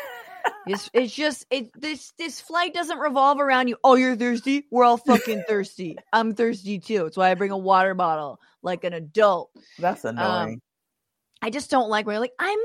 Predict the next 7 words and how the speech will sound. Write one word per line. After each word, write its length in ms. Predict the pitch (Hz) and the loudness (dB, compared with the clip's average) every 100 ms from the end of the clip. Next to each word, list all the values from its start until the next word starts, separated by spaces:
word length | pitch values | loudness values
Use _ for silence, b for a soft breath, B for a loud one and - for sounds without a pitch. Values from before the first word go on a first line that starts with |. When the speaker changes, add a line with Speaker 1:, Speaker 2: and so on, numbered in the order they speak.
| 480 | -4
Speaker 1:
thirsty 340 | 359 349 - | -6 -6 -6
before 420 | 311 294 - 247 247 | -6 -6 -4 -2 2
others." 380 | 196 170 170 | 0 -2 -8
Like, 140 | 233 233 _ _ _ _ _ _ _ _ _ _ _ _ _ _ _ - | -10 -12 _ _ _ _ _ _ _ _ _ _ _ _ _ _ _ -10
in 160 | 349 | -4
what 200 | 359 427 | -2 -2
world? 480 | 403 403 349 214 - | 2 6 6 4 -2